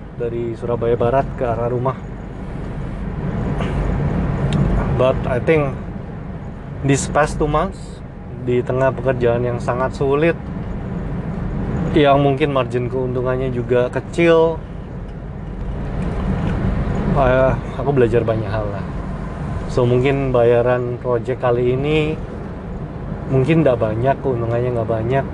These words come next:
tapi ya, I believe pelajaran yang aku dapat, it's a lot. So, maybe ini for, buat kalian yang dengerin yang if you're facing something difficult right now,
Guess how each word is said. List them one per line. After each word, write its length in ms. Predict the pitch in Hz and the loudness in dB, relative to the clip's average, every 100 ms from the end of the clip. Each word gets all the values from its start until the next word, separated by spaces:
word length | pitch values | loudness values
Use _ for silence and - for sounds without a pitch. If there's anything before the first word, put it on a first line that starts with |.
| - - | -4 0
tapi 320 | 123 147 139 | 2 4 6
ya, 120 | 131 | 6
I 40 | |
believe 360 | 123 117 131 156 - - - 123 | 6 6 6 4 -2 -8 -4 0
pelajaran 480 | 120 113 117 120 | 2 2 2 2
yang 80 | 120 | 2
aku 80 | 120 | 0
dapat, 320 | 117 107 139 143 - 143 | -2 0 0 -2 -8 -8
it's 160 | 131 | -6
a 80 | 135 | -4
lot. 240 | 110 101 - - - - - - - - - | -2 -2 -4 -6 -6 -6 -6 -6 -6 -6 -4
So, 240 | - 127 | 2 4
maybe 480 | 123 123 139 143 147 - - - - - - - - 92 | 4 4 4 4 2 -2 -6 -6 -4 -4 -6 -8 -6 -2
ini 160 | 107 127 | 2 2
for, 240 | 120 131 127 123 | 4 2 2 -2
buat 160 | 131 123 | -2 0
kalian 320 | - 123 131 | 2 2 2
yang 120 | 131 123 | 0 -2
dengerin 320 | 120 135 151 | 0 2 2
yang 180 | 135 127 - - 147 | 2 -2 -4 -6 -2
if 80 | 139 | 4
you're 240 | 196 180 - | 4 4 2
facing 400 | 151 151 180 160 | 0 2 0 -2
something 480 | - 117 123 147 147 | -2 -4 -2 -4 -2
difficult 480 | 135 156 - 160 | -4 -4 0 -2
right 240 | - 147 147 | 2 0 0
now, 400 | 160 160 160 | 0 0 0